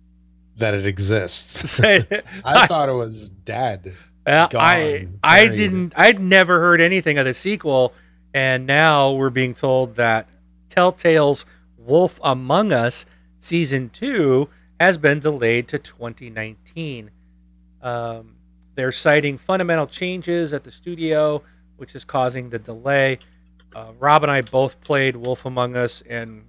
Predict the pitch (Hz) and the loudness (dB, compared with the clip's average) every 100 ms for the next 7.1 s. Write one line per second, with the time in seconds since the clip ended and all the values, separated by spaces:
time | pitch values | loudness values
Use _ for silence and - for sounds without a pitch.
0 | _ - 120 247 180 185 196 147 139 123 | _ -20 -14 -10 2 6 6 6 2 2
1 | 135 139 131 120 - _ _ _ _ _ | 2 0 -6 -8 -10 _ _ _ _ _
2 | - - - - _ _ - 123 123 - | -8 -6 -8 -14 _ _ -4 0 0 -2
3 | _ - 127 _ _ - 131 - 175 170 | _ -12 -12 _ _ -4 -4 0 -2 0
4 | 170 143 120 - 135 139 131 139 131 - | -2 -2 -6 -6 -4 -4 -6 -8 -8 -8
5 | 127 107 85 90 _ _ _ - 98 - | -6 -6 -8 -16 _ _ _ -10 -8 -4
6 | 113 113 - - 107 110 110 98 98 92 | -4 -4 -6 -6 -4 -2 -2 -4 -6 -8
7 | 82 | -14